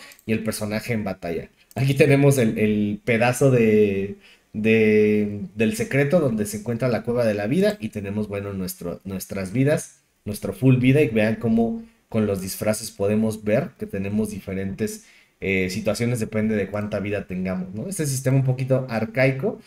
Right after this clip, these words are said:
pero la verdad es que fue la mejor manera que encontramos para hacerlo de, de forma sencilla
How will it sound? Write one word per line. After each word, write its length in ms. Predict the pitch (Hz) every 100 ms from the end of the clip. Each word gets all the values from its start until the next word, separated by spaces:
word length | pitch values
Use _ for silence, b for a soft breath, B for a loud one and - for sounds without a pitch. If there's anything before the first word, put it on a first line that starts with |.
| B B -
pero 200 | 107 107
la 120 | 101
verdad 340 | 101 101 107 113
es 140 | -
que 120 | 113
fue 160 | 107 107
la 100 | 110
mejor 300 | 101 110 101
manera 380 | 101 98 104 104
que 120 | 92
encontramos 520 | 92 95 127 156 208
para 220 | 120 101
hacerlo 260 | 101 104 107
de, 160 | 98
de 180 | 90 95
forma 320 | 98 107 110
sencilla 520 | 110 107 120 120 175